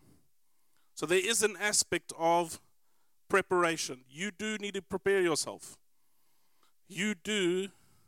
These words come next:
need to watch out. Okay, so what I'd like you to do is take two minutes. I want you to turn to somebody next to you,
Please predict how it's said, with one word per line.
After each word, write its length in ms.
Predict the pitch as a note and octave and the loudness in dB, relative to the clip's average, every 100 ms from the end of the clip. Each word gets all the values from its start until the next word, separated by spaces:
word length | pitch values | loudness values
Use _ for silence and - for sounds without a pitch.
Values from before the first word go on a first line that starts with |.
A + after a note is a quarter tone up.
| _ _ _ _ D#3+ | _ _ _ _ -6
need 180 | F3+ | -2
to 140 | - D#3+ | 2 2
watch 320 | E3 F#3 - | 2 2 2
out. 360 | D3 - - - _ - | -2 -2 -12 -14 _ -8
Okay, 220 | D#3+ C3 - | -4 -4 -6
so 200 | - F3 | -2 2
what 160 | E3 F#3+ | 4 4
I'd 100 | F#3+ | 4
like 220 | F#3+ - | 2 0
you 60 | F#3 | -6
to 120 | - | 0
do 200 | E3 E3 _ _ _ _ _ _ _ | 0 0 _ _ _ _ _ _ _
is 100 | - | -4
take 180 | - F3 _ | 0 -2 _
two 180 | - A#3 | -2 2
minutes. 320 | G3+ F#3 F#3 | 2 2 2
I 40 | E3+ | 2
want 120 | F3 | 2
you 80 | E3+ | 2
to 80 | |
turn 320 | D#3 - G3 G3 | 2 2 2 2
to 160 | G3+ | 0
somebody 360 | F#3 F#3+ F#3 E3+ | 2 2 4 4
next 340 | D#3+ E3+ - | 2 0 2
to 120 | - D#3 | 2 0
you, 280 | D3 E3 | 0 -2